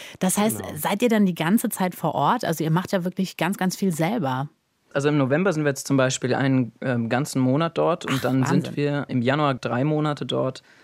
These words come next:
Speaker 3: Einfach, weil uns wichtig ist, dass wir das nicht irgendwie auf Teufel komm raus da irgendwie umsetzen, sondern uns Zeit lassen, auch für, für Fragen, für Schwierigkeiten. Und, ähm, bei unserem letzten Projekt war nicht ganz so viel Zeit und, ähm, wir wollen uns diese Zeit jetzt eben nehmen, damit das besonders feststeht am Schluss, dieses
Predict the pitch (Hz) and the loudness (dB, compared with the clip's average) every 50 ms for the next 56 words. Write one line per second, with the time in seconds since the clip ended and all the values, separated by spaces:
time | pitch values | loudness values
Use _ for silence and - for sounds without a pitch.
0 | - _ _ _ - 127 131 - 147 135 135 127 127 127 131 131 - - 131 135 | -20 _ _ _ -2 -2 -2 0 0 -2 -2 0 0 0 0 0 0 -2 -4 -4
1 | - - 135 - - 139 127 - - 127 123 - 127 120 120 123 - - 131 127 | -4 -6 -8 -6 -4 -6 -6 -4 -4 -4 -4 -2 -2 -2 -2 -2 -2 0 -2 -2
2 | - - - 131 127 127 123 113 120 123 120 120 123 117 - - - - - 131 | -2 -2 -2 0 0 0 0 0 0 0 0 2 0 0 0 -2 -4 0 0 0
3 | 135 139 135 - 139 131 - - 127 139 135 - 127 113 120 123 120 120 113 - | 0 0 0 0 0 2 2 4 2 2 2 2 0 2 2 2 2 0 0 0
4 | 131 127 127 120 - - 127 113 120 123 123 120 120 120 - - - - 123 127 | 0 0 0 -2 -2 -2 -2 0 0 2 2 2 0 0 -2 -4 -2 0 0 2
5 | 135 - 139 131 127 127 - 131 127 120 123 - - 120 - - 127 123 123 120 | 2 2 2 2 2 2 0 0 2 2 2 2 0 -4 -4 -4 -2 0 0 0
6 | 117 - 127 120 - - 147 151 127 131 131 135 - 123 - - 131 139 147 139 | 0 -2 -4 -6 -4 -2 0 2 2 2 0 0 -4 -6 -6 -2 0 0 2 2
7 | 139 123 - - - 127 120 - - 131 123 113 - - - - - - - 135 | 0 -2 -2 -2 0 0 2 2 0 0 0 0 -2 -4 -10 -10 -8 -4 0 2
8 | 131 139 139 139 139 135 165 - - - 156 131 139 135 131 127 - - 165 131 | 4 6 6 6 6 4 4 2 0 -4 -2 0 2 4 2 2 2 0 -2 -2
9 | 127 - - 185 214 - 156 - - 151 135 - - 143 135 135 135 131 - - | -2 0 0 0 0 0 -2 2 2 2 2 2 2 4 4 6 4 2 2 -2
10 | - 127 123 123 123 117 - - - 123 120 120 120 120 120 120 127 131 123 120 | 0 2 2 2 2 0 -2 -4 -2 0 0 2 2 2 2 2 4 4 2 0
11 | - - 131 120 120 - - 123 117 117 110 - - 123 120 117 113 110 117 123 | 0 -2 -2 -2 -2 -2 -2 -2 -2 -2 -4 -4 -4 -2 0 2 2 2 2 4
12 | 120 117 117 113 113 - 117 - - - - _ _ _ _ - - _ _ _ | 4 4 2 0 0 -2 -4 -6 -6 -10 -10 _ _ _ _ -20 -20 _ _ _
13 | _ - 117 110 117 117 123 123 117 117 117 - - - - 127 123 - - - | _ -10 -6 -2 0 2 2 2 0 0 -4 -6 -8 -6 -6 -6 -6 -8 -12 -14
14 | - - - 117 117 - 120 117 - - - - - - - 208 185 190 - - | -12 -8 -6 -6 -6 -4 -6 -6 -6 -8 -10 -12 -12 -12 -16 -16 -14 -14 -14 -14
15 | - - - | -14 -16 -18